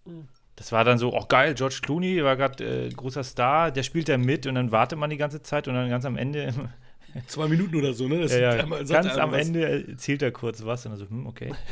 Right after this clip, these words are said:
Speaker 1: <laughs> Ja, das ist weird dann, ne? Wenn man drauf wartet und so, die Sch-, die
Speaker 3: Ja, aber es
Speaker 1: Namen
Speaker 3: war bei,
Speaker 1: anstehen.
Speaker 3: das,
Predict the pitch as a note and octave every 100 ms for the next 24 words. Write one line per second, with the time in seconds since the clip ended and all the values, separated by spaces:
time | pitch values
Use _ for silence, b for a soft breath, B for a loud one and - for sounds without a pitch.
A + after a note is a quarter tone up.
0 | - - - - G3 F3 - F3+ G#3+ E3+
1 | D3+ C#3+ F3 E3+ D#3 D3+ E3 F3+ F3 E3
2 | F#3 D#3 D3+ - E3+ D3+ D#3+ F#3 C3 D3+
3 | D3 F#3 F3+ - -